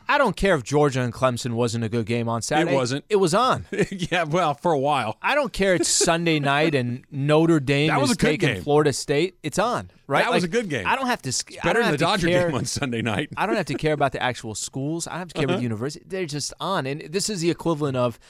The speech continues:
Speaker 1: we're gonna have a couple days from here where football starts as well, and that's obviously another addition to it.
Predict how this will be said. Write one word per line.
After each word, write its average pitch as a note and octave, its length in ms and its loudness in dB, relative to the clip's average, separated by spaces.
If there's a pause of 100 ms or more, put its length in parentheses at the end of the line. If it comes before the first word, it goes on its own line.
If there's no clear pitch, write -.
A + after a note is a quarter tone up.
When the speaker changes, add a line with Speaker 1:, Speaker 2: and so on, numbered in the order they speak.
(120)
Speaker 1:
we're D3+ 140 -2
gonna F#3 120 0
have D#3 100 0
a C3+ 40 -4
couple D3 280 -2
days C3+ 280 0
from A#2 180 -6
here A2+ 220 -2
where A2+ 180 -2
football B2 360 -4
starts A#2 280 -4
as A2 120 -6
well, D3+ 180 0
and C#3+ 80 -4
that's B2+ 140 -2
obviously A#2 340 -2
another G#2+ 440 -4
addition G#2 440 -6
to G2 160 -8
it. G2 100 -14